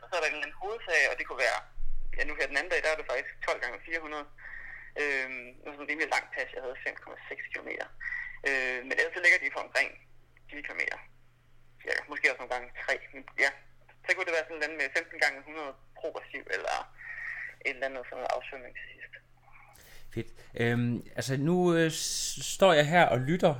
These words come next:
Speaker 2: Øh, det gør jeg jo rigtig meget, når jeg laver trioraklet. Jeg synes ikke sådan lige, jeg picker op på en, øh, nordjysk dialekt eller noget sådan Aalborg. Øh, der er sådan nærmere noget sjællandsk over det. Altså, Gregers, han holder jo til op i det nordjyske.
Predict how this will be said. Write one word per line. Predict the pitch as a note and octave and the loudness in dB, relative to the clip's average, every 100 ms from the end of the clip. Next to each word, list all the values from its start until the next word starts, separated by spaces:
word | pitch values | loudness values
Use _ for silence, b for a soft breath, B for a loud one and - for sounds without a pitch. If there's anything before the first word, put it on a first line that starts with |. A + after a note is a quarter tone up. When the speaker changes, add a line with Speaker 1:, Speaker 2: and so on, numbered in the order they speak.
| A#2+ | 2
Speaker 2:
Øh, | A2 | 2
det | B2+ | 8
gør | C#3 | 10
jeg | C3 | 10
jo | |
rigtig | A#2 D3 | 8 6
meget, | A#2 C#3+ | 4 4
når | C3 | 6
jeg | |
laver | G#2+ G#2+ | 6 6
trioraklet. | - D#3 G#2+ B2 B2 | 4 6 8 8 6
Jeg | A2+ | 2
synes | C#3+ | 2
ikke | F3 F3+ | 0 2
sådan | D3 C#3 | 0 0
lige, | C#3 F3 F3+ | 0 2 6
jeg | C#3 - | 6 6
picker | D3+ C3+ | 6 10
op | C#3 - | 10 8
på | - B2+ A2 A2 B B - | 6 8 8 4 B B 0
en, | A2+ A2 | 2 4
øh, | A2 | 4
nordjysk | A#2+ E3 D#3 D3 | 6 6 6 4
dialekt | B2+ A#2 C#3+ D#3 | 2 4 4 4
eller | A#2+ G#2+ | 4 4
noget | G#2+ G#2 G#2 G2+ | 6 6 6 4
sådan | C3 B2 | 2 4
Aalborg. | B2+ E3 C3+ A2+ G2+ | 6 8 10 10 8
Øh, | G2+ G#2 G2+ B B - | 6 6 6 B B 4
der | |
er | A2+ E3 D#3 | 8 8 6
sådan | C#3 D#3+ | 4 0
nærmere | A#2 C#3+ F#3 | 2 2 4
noget | D#3 B2+ | 4 2
sjællandsk | B2+ F3+ F3+ B2+ - | 4 4 4 2 4
over | C#3 | 6
det. | A#2 | 6
Altså, | G2+ - A#2+ G#2+ - G#2+ | 4 2 0 0 -2 4
Gregers, | E3+ E3 A#2+ | 6 6 4
han | C#3+ | 2
holder | D3 C3+ | 4 4
jo | A#2+ | 4
til | - D#3+ | 6 6
op | D3 | 6
i | C3+ | 2
det | |
nordjyske. | C3 D3 D3+ - A2+ | 2 4 4 2 -4